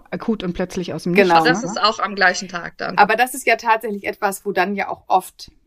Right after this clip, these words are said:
Speaker 2: Reaktion folgt und man sich auch ganz, äh, gedanklich hinterher aufarbeitet. Dafür möchte ich gerade auch noch gar nicht reingehen. Ich würde wirklich gerne mal in die geplante gehen.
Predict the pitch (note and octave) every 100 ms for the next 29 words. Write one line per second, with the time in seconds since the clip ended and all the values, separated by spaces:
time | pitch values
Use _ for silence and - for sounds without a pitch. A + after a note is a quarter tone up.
0 | - G3 G3 E3+ - - G#3 G3 G#3+ -
1 | - A3+ C#4+ - - - F#3 F#3 F#3 F#3
2 | F3 F3+ F#3 F3 - - E3+ E3+ - _
3 | _ - E3+ E3+ F3+ F#3 F3+ - F#3+ D#3+
4 | D#3 - - D#3 D#3+ E3+ E3+ F#3+ F#3+ G#3
5 | G3+ G3+ G#3 G3 - F#3 F#3+ - G#3 F#3+
6 | D#3 D#3 D3+ D#3+ - D#3 D#3 D#3 D#3 E3
7 | _ _ _ _ _ - G#3+ G3+ G#3+ G3+
8 | G3+ G3 - F#3 F3+ E3 E3 - - E3+
9 | D#3+ E3 - D#3 E3+